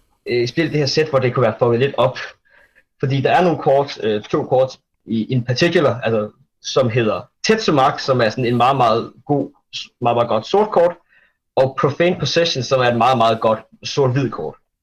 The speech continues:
Og hvis du åbner dem i limited-formatet, så kan du godt garantere dig for, at du næsten går,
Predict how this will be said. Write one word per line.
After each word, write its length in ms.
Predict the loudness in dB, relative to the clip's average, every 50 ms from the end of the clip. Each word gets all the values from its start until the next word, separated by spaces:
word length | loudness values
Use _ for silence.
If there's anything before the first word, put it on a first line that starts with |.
| _ _ _ _ _ _ _ _ _ _ _
Og 80 | -2 -2
hvis 80 | 0 2
du 140 | 2 4 4
åbner 220 | 4 4 2 0
dem 300 | 2 2 2 2 0 -2 -2
i 80 | -2
limited-formatet, 920 | 0 2 0 0 0 0 -2 -4 -2 -2 -2 0 0 0 0 -2 -6 -8 -8 _ _ -20 _ _ -20 _ _ _
så 180 | -6 -4 -4 -4
kan 100 | -4 -6
du 120 | -6 -4 0
godt 240 | 0 0 0 0
garantere 400 | 0 -2 -2 -2 -2 0 0 0
dig 100 | 0 -2 -4
for, 160 | -2 -2 -2
at 100 | -2 -4 -6 _
du 40 | -6
næsten 480 | -4 0 0 0 -2 -2 -4 -6 -6 -2
går, 360 | 0 0 0 0 -2 -8 _